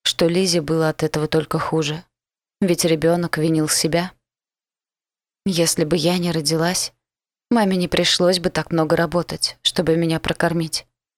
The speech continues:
Ей было бы легче. А если бы я была как Вика или Вета, мама была бы счастливее. Значит, это я виновата", судорожно делал выводы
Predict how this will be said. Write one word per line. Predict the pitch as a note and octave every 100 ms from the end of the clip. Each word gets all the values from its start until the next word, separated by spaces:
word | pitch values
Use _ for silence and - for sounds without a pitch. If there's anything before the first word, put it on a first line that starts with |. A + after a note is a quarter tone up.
| _ _ -
Ей | G#3 G#3
было | G#3 F#3 F#3+
бы | E3
легче. | E3+ D#3+ - - - _ _ _ _ _ _ _ _ _
А | G#3+
если | G3 F#3 - F#3
бы | E3
я | E3 D#3+ E3+ F#3 _ -
была | E3 F3 E3
как | - D#3+
Вика | D#3+ E3+ - F3+ _ _ _ _ G#3
или | G3+ F#3+
Вета, | D#3+ E3+ - F#3+ _ _ _ _ _ _ _ -
мама | G#3 C4 B3
была | E3 E3 D#3+
бы | E3
счастливее. | - D#3+ D#3+ D#3+ D#3 E3 E3+ _ _ _ _ _ _ _ _
Значит, | F#3 E3 E3 D#3+ F#3+ - _ -
это | E3+ F3+
я | F3 G3+
виновата", | D#3 D#3 D3 - E3+ - _ _ _ _ _ -
судорожно | - F#3+ F3 G3 G#3 G#3+ G#3
делал | E3 D#3+ D#3 C#3+
выводы | D3+ D3+ D3+ D#3